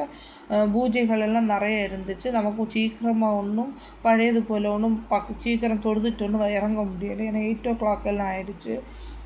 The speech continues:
ஆஹ், அப்போ அந்த டைம் நானும் ஒத்தைக்கு தான் வரணும் வீட்டுக்கு. அப்போ எனக்கு அது ரொம்ப பயமா இருந்துச்சு. அப்போ நான், ஆம், அது வந்து நம்ம கடவுள் நம்பிக்கை உள்ளவங்களுக்கு என்னோட ஃபீலிங்ஸ் புரியும். அப்படின்னா,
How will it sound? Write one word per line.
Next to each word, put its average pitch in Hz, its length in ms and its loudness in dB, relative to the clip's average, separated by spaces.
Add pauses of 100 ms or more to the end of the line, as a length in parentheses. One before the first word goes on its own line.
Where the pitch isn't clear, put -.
ஆஹ், 226 340 4
அப்போ 214 260 0
அந்த 233 200 4
டைம் 247 240 0
நானும் 240 360 2
ஒத்தைக்கு 254 480 -2
தான் 254 200 0
வரணும் 233 340 4
வீட்டுக்கு. 220 440 0
அப்போ 208 180 0
எனக்கு 220 260 0
அது 233 140 0
ரொம்ப 220 300 0
பயமா 208 400 2
இருந்துச்சு. 208 440 -6
அப்போ 240 240 -8
நான், 294 220 -4 (440)
ஆம், 240 220 0 (260)
அது 247 220 -2
வந்து 247 200 2
நம்ம 226 240 2
கடவுள் 240 340 2
நம்பிக்கை 220 460 2
உள்ளவங்களுக்கு 208 760 0
என்னோட 208 340 0
ஃபீலிங்ஸ் 214 600 -2
புரியும். 185 440 -4 (580)
அப்படின்னா, 220 360 2